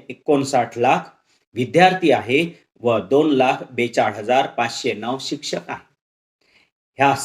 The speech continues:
सर्व शिक्षकांचं आणि विद्यार्थ्यांचं भविष्य उद्ध्वस्त होणार आहेत. ह्या सर्व गोष्टीच्यासाठी, ह्याचा विरोध करण्यासाठी आपण महामेळाव्याला आलं पाहिजे. दुसरं धोरण,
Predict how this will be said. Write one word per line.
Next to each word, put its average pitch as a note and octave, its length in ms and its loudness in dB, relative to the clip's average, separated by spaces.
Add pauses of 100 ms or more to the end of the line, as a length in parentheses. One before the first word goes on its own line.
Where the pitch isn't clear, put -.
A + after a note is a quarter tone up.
(640)
सर्व A3 280 6
शिक्षकांचं D3 680 0
आणि A#2+ 200 -2
विद्यार्थ्यांचं A#2 760 -2
भविष्य A#2+ 420 -4
उद्ध्वस्त B2+ 520 -4
होणार B2 380 0
आहेत. G#2 300 -6 (720)
ह्या A#2+ 140 0
सर्व D3+ 380 -2
गोष्टीच्यासाठी, A#2 1200 -8
ह्याचा G#2+ 440 -8
विरोध B2 400 0
करण्यासाठी A2 1040 -4 (280)
आपण A2 280 -8
महामेळाव्याला G#2 840 -8 (120)
आलं G#2+ 200 -8
पाहिजे. G2+ 380 -8 (1160)
दुसरं E3 400 4
धोरण, G3 340 6